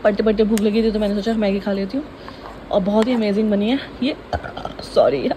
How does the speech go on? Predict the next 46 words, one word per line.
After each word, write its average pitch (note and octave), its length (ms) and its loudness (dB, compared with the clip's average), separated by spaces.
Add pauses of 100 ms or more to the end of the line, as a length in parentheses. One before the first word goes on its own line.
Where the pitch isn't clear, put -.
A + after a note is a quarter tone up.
आटा G3+ 280 2
noodle A3+ 360 4
है, D4+ 120 4 (1000)
ये A3 200 4
मैदा G#3 360 6
वाली A3 200 6
noodle G#3 260 2
नहीं। G3 120 0
मोटी G#3+ 240 -2
तो A#3 120 6
हो G#3+ 60 6
ही G#3+ 120 4
रही G#3+ 100 -4
हूँ, D4 120 -4
so C#4+ 220 -6
थोड़े B3 140 6
से C#4 140 2 (200)
conscious A#3 480 4
भी A#3+ 80 2
जाती G#3+ 240 6
हूँ A3+ 80 2
diet F#3+ 260 2
को A3 60 2
लेके, G3 280 0 (160)
वैसे A3+ 180 4
तो G#3 100 4
इतने G3+ 200 0
नहीं F3+ 200 2
होती F3+ 240 0
हूँ A#3 200 -4
to F#3+ 140 2
be F#3 140 6
very F3+ 200 6
honest। C4 280 0 (420)
तो B3+ 60 4
ये C4+ 80 8
आटा C4 260 10
noodle C4+ 280 6
है C4+ 80 4
guys, C4 380 0 (140)
ये A#3+ 220 6
मैदा A3 300 2
वाली G#3+ 200 2
noodles G3+ 380 -2
नहीं G3 240 -2
है। C#4+ 100 -2